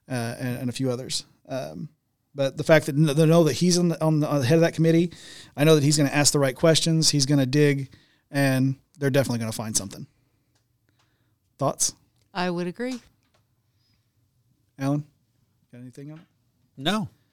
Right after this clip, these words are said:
Speaker 3: Not a
Speaker 1: No,
Speaker 3: bit.
Speaker 1: not a
Speaker 3: No.
Speaker 1: bit?
Speaker 3: No, I'm excited, though. I
Speaker 1: Yeah.
Speaker 3: really am. Uh, you know, Mayorkas, not, not a big fan of him, so,
Speaker 1: Yeah.
Speaker 3: um,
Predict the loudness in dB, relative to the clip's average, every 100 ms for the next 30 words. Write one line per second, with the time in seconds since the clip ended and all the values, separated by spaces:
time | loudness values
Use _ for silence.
0 | _ _ -10 -6 -4 -2 -2 -4 _ 0
1 | 2 2 0 -2 _ -12 -6 0 0 2
2 | -2 -2 -10 -18 _ -6 -2 0 -2 -4
3 | -8 -12 -20 _ _ -10 -4 -4 -6 -18
4 | -20 _ -12 -10 -10 -10 -8 -6 -6 -8
5 | -10 -6 -6 -6 -8 -8 -4 -4 -4 -4
6 | -4 -4 -4 -2 -2 -2 -2 2 0 2
7 | -4